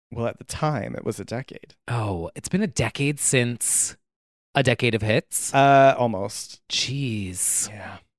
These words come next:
Speaker 2: Wow. All right. Well, <laughs> Okay, everyone. So let's start off this week.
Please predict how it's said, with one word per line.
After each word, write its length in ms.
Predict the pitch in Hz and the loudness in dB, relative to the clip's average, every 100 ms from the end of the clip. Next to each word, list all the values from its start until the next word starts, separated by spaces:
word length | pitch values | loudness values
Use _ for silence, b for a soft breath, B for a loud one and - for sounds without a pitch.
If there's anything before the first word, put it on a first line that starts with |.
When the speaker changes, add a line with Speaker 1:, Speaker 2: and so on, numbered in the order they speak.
| _ _ _ - | _ _ _ -8
Speaker 2:
Wow. 480 | 98 95 92 90 92 _ _ _ _ _ _ - | -6 -4 -6 -8 -12 _ _ _ _ _ _ 2
All 60 | 233 | 4
right. 260 | 175 185 - | 4 2 2
Well, 320 | 165 185 190 - | 6 6 4 2
<laughs> 40 | 233 - 381 - 554 554 539 494 427 - - - - - _ - - _ B B B B - | 0 4 4 4 4 2 2 -2 -2 -4 -6 -10 -10 -14 _ -12 -12 _ B B B B 2
Okay, 200 | 226 190 | 4 6
everyone. 380 | 160 143 135 120 | 4 2 0 -2
So 160 | - 175 | -2 0
let's 180 | 196 | 0
start 160 | - 220 | 2 2
off 80 | 214 | 2
this 200 | 208 151 | -4 -2
week. 300 | 143 131 | -2 -2